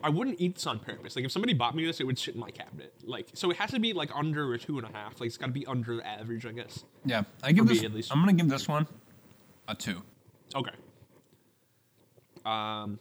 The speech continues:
Speaker 1: I'm trying to think. So I gave the first one a one. The donkey ass was a one and a half.
Speaker 2: I can't believe you rated that one higher than the,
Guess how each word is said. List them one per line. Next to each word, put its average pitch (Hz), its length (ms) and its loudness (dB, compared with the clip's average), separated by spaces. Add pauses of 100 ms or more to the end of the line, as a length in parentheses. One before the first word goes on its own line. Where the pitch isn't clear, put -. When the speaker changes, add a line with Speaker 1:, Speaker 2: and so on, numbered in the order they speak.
(460)
Speaker 1:
I'm 170 80 2
trying 175 120 0
to 120 40 0
think. 117 120 -2
So 147 100 -2
I 135 40 0
gave 175 140 4
the 220 60 -4
first - 300 -6
one 180 140 0
a 139 40 -2
one. 135 420 -2 (220)
The 110 220 -6
donkey 120 500 0
ass 110 260 -4
was 117 100 -4
a 113 40 -4
one 113 140 -4
and 107 80 -6
a - 40 -12
half. 104 300 -10 (1800)
Speaker 2:
I - 60 4
can't 226 180 6
believe 131 200 8
you 113 120 10
rated 104 320 6
that 95 140 2
one 95 120 -6
higher 98 360 -2
than 95 200 -6
the, 95 180 -8